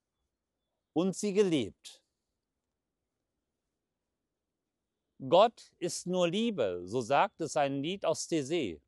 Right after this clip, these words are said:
Und er wagt, für die Liebe alles zu geben.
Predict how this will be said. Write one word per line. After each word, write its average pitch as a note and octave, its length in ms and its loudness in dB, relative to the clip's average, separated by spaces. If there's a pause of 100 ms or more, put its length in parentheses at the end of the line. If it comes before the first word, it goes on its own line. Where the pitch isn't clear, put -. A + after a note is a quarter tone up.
(800)
Und C3+ 160 -6
er E3 180 6
wagt, G3 340 4
für F#3+ 180 -2
die F3 140 0
Liebe G3 500 0
alles A3+ 440 0
zu G3+ 140 -4
geben. F2+ 520 -4